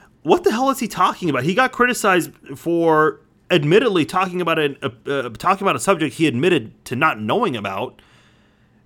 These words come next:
And then when he wanted to react to the criticism, he said, "Oh, let's just give everyone a, a participation trophy." That, who the fuck is talking about a participation trophy? <laughs>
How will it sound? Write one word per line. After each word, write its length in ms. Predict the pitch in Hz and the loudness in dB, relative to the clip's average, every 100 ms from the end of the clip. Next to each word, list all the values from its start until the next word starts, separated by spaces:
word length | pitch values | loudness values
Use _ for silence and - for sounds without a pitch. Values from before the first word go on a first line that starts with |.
| _ - | _ -2
And 180 | 175 170 | 2 4
then 200 | 233 254 | 4 4
when 160 | 214 170 | 2 2
he 100 | 220 | 0
wanted 240 | 214 208 | 0 0
to 80 | 190 | 0
react 400 | 156 175 202 - | 4 4 4 0
to 80 | 185 | -6
the 80 | 135 | 2
criticism, 580 | 208 254 - 151 160 | 2 2 -2 -2 0
he 140 | 151 170 | 0 -2
said, 400 | 180 170 160 156 | 2 4 4 4
"Oh, 240 | 180 214 | 4 4
let's 200 | 185 180 | 4 2
just 120 | 202 - | -2 2
give 160 | 185 | 4
everyone 460 | 185 185 180 170 165 | 6 4 2 2 0
a, 80 | 160 | 2
a 340 | 151 151 143 | 2 2 2
participation 680 | 147 - 170 - 185 180 156 | -4 -6 -8 -2 -2 -2 -4
trophy." 260 | 139 117 110 | -4 -2 -4
That, 180 | 117 147 135 131 | -6 -10 -18 -6
who 120 | 370 | -4
the 80 | 381 | -4
fuck 280 | - 349 330 | -4 -6 -6
is 100 | - | -4
talking 240 | 254 247 | -4 -2
about 160 | 226 208 | -4 -2
a 40 | |
participation 760 | 190 180 170 180 - 175 160 117 | -2 -4 -4 -6 -2 -2 -2 -10
trophy? 440 | 110 92 85 | -10 -10 -12
<laughs> 40 | 87 | -20